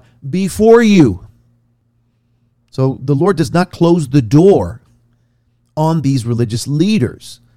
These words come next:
Yes, this is a stinging indictment, but hopefully members of the religious class, that they will repent of their sinfulness, repent of their rank hypocrisy, and turn to the Lord.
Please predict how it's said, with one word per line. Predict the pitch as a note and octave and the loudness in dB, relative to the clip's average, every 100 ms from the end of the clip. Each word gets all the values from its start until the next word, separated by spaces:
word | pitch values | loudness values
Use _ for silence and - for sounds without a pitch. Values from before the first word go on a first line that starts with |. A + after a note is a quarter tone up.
| - | -4
Yes, | F#3+ - | -4 -2
this | E3 F3 | -8 -6
is | |
a | D3 | -6
stinging | - F3 G3 F3 | -6 -6 -4 -4
indictment, | C3 A2+ F3+ D3 A2+ C3+ - _ _ _ _ _ - | -4 0 -2 -2 -4 -6 -14 _ _ _ _ _ -16
but | - | -14
hopefully | - G#3+ D4 - A#3+ C3 F2+ - - _ _ _ _ _ - | 0 0 0 0 0 0 -6 -14 -20 _ _ _ _ _ -10
members | C#3+ D#3 F#3+ F3+ F3+ - | -2 -2 0 0 0 -2
of | C3+ D#3 D#3 | 0 2 2
the | C3+ | 0
religious | C3 C#3 C#3 - | -2 -4 -6 -10
class, | - C3+ C3 A2 - - _ _ _ _ _ - | -6 -4 -2 -6 -10 -14 _ _ _ _ _ -14
that | B2 | -4
they | C#3+ | -2
will | D3 C#3+ | 0 -2
repent | B2 - D3 D3 | -2 0 -2 -2
of | A#2+ | -4
their | G#2+ | -6
sinfulness, | - A#2 - F2 D#2+ | -4 -6 -6 -8 -6
repent | G#2+ - D3 D3 | -6 -2 -2 -2
of | A#2 | -4
their | A2 | -2
rank | A#2 G#2+ | -4 -4
hypocrisy, | A2 G#2+ G#2+ G2 - D#2+ - _ _ _ | -8 -6 -6 -8 -12 -16 -18 _ _ _
and | - - | -12 -4
turn | B2+ A#2+ | -4 -4
to | G#2 | -6
the | F2 | -6
Lord. | E2 D#2 - | -8 -12 -18